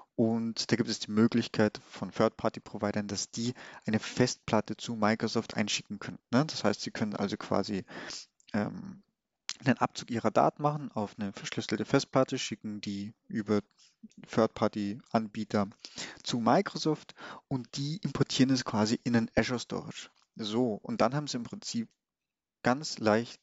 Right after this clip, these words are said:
ganz viel Terabyte, äh, bereits an der richtigen Quelle, wo auch ihr SharePoint Tenant ist.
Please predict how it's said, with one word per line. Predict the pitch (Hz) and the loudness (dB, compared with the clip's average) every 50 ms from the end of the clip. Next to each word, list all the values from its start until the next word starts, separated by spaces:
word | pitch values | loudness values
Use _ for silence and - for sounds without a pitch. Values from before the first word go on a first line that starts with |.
| _ | _
ganz | - 113 107 104 98 - - - - - | 0 0 0 0 -4 -6 -6 -6 -8 -10
viel | - - - - 120 - | -6 -6 -4 -2 -2 -4
Terabyte, | - - 113 107 - - 110 - - 104 104 101 - - _ - - - - 339 269 - - _ _ - _ | 0 2 2 2 4 4 2 2 2 2 0 0 0 -4 _ -18 -14 -12 -12 -12 -12 -16 -18 _ _ -10 _
äh, | - 107 104 98 | 0 2 2 4
bereits | - 110 - 101 104 107 - - - - | 2 2 4 4 4 4 2 0 -4 -4
an | - 110 104 101 | -6 -6 -4 0
der | 98 98 98 98 - - - - | 2 2 2 0 -2 -8 -10 -8
richtigen | - 110 - - - - - - | -6 -6 -6 -8 -8 -10 -10 -10
Quelle, | - - 104 104 110 110 104 - - | 2 4 6 6 6 4 2 2 -2
wo | 101 101 | -6 -6
auch | - 92 - | -6 -6 -8
ihr | - - 165 | -8 -6 -4
SharePoint | - - - 302 - - 220 185 - | 0 2 2 2 0 -2 -10 -14 -6
Tenant | - - 131 170 185 175 - | 0 0 0 0 0 -4 -4
ist. | - 139 151 - - - | -4 -4 -4 -4 -6 -10